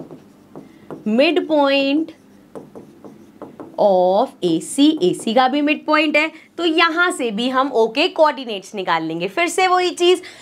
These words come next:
मिड पॉइंट फॉर्मूला लिखेंगे, एक्स वन प्लस एक्स टू upon में टू and वाई वन प्लस वाई टू upon में टू। ठीक है, अब यहाँ पे वैल्यूज अगर लिखें तो हम ए और सी ले, लेंगे, तो हमारा एक्स वन,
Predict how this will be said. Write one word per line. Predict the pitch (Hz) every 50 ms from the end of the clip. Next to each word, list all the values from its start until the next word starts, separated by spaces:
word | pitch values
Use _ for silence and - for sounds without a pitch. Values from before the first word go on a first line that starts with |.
| - - -
मिड | 262 311 320 320
पॉइंट | - 339 330 349 320
फॉर्मूला | 339 330 330 320 320 320
लिखेंगे, | 320 320 320 320 330 330 320 320 339 339
एक्स | - - 262 247 - - -
वन | 302 302 302 302 311 311
प्लस | 302 311 294 285 302 - -
एक्स | 262 262 254 - - - -
टू | 285 285 294 302 311 311 - - - - _ - -
upon | 214 208 214 247 240 240 240 247
में | 247 247 247 254 233
टू | - 269 262 269 277 294 - - -
and | 208 202 202 202 214 240 254 247 220
वाई | 220 202 196 196 190
वन | 190 214 233 254 277 277
प्लस | 277 262 226 - - - - 226
वाई | 220 196 185 180 175 - -
टू | 220 240 277 359 370 - - - - - - - -
upon | 202 196 - 196 185 180 175 175 185
में | 220 285 302 285
टू। | - 294 214 160 - - -
ठीक | - 254 214
है, | 277 285 269 - - _ -
अब | - 190 185 196
यहाँ | 185 190 190 196 233 254 247 -
पे | 294 302 339 359 349 - - - - - - -
वैल्यूज | 262 226 233 247 269 285 302 294 294
अगर | 294 277 302 302 302
लिखें | 294 302 - - 330 320 320
तो | 320 311
हम | 302 320 320 320 -
ए | 254 269 277 311 330
और | - 294 294 311 311
सी | 311 - 302 294 254
ले, | 202 160 - - _ _ _ _ -
लेंगे, | 220 233 240 247 247 240 254 262
तो | - 262 262
हमारा | 262 269 254 254 247 247 262 277 - -
एक्स | 247 233 - - - 269
वन, | 269 285 302 330 403